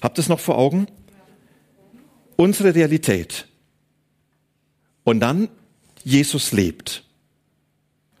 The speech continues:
Und jetzt stellt euch vor, jetzt hätten wir das übereinander geschoben. Und jetzt heißt, jetzt muss ich meine Realität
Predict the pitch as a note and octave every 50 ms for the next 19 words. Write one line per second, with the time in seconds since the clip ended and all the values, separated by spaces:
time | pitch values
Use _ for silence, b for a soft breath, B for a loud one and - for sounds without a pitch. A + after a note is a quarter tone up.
0 | b b b b b - A#2+ A#2+ E3+ E3 - - - F3+ F3 - E3 C3+ - -
1 | - D3 E3+ G3 - D3+ - - - D3+ D3+ D#3+ D#3 D3 - - - C#3+ D3 A#2+
2 | F#2+ F#2 F2 A2 - G#2 - - F2 D#2+ E2 D#2+ D2+ - _ _ _ _ _ _
3 | _ _ _ _ _ _ _ _ _ _ _ _ _ _ B B B B B B
4 | B B - G#2+ B2 F#3 A3 - - C3+ C#3+ F3 F3 - D3+ - - D3 E3+ F#3
5 | - - - D3+ - - - - - C3 B2 A#2+ A#2+ C3 D#3+ G3 G#3+ A3+ A3 G#3
6 | F#3 D#3+ E3+ E3+ D#3+ F3 E3 E3 - - E3+ C#3+ F#2+ E2+ E2 - - - -